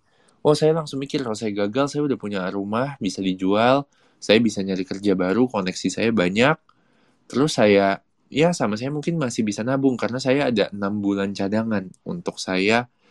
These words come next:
bisa, eh, gagal nih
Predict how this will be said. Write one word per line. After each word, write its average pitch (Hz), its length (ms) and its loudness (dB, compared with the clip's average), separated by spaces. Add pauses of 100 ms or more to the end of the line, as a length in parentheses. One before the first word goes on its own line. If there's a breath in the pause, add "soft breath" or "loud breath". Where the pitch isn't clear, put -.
(320)
bisa, 107 480 4 (720)
eh, 92 720 2 (340)
gagal 110 540 4
nih 107 200 -4